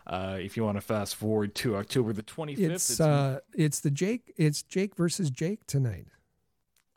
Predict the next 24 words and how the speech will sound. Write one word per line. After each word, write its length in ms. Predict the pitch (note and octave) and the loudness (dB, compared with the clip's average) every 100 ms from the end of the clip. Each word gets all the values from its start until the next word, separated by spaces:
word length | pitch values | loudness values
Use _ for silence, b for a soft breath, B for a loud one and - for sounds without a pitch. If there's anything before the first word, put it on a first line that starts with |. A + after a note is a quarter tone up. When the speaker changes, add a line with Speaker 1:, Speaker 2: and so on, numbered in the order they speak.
| _ | _
Speaker 1:
Oh, 220 | - B2 C3 | -10 -8 -6
is 180 | E3+ | -6
it? 200 | G#3 A2 | -6 -6
Jake 180 | - B2 | -8 -2
Speaker 2:
Jake 220 | B2 G3 | 2 4
Speaker 1:
Ottinger. 100 | F3+ | 4
Speaker 2:
Allen. 400 | D#3+ E3 G#3 G#3 - - | 4 4 4 2 -2 -2
Yeah, 320 | C3+ D3+ E3+ | 0 2 0
Jake 320 | C#3 C3 D3 D3 | -2 -2 -4 0
Allen 300 | D3 D#3 E3 | 0 0 0
versus 300 | C#3 - C3+ | -2 -4 -6
Jake 240 | C3+ D3+ | -4 -4
Ottinger. 500 | C3+ D3+ C#3+ B2+ A2+ | -2 -2 -2 -2 -2
That's, 460 | B2+ D#3 - - E3 | -4 -4 -6 -4 0
uh, 160 | C#3+ | 0
that'll 240 | C#3+ E3 G#3+ | 0 0 0
be 80 | F3+ | 0
fu-, 260 | - F3 E3 | -2 -6 0
that 200 | D3+ E3+ | 2 2
a 60 | |
fun 300 | C#3+ D#3+ D#3 | 0 0 2
matchup 420 | D3 C#3 C#3+ C#3+ | 2 0 -2 -2
in 140 | C3+ C3+ | 0 0
goal. 280 | B2+ B2+ | 0 -2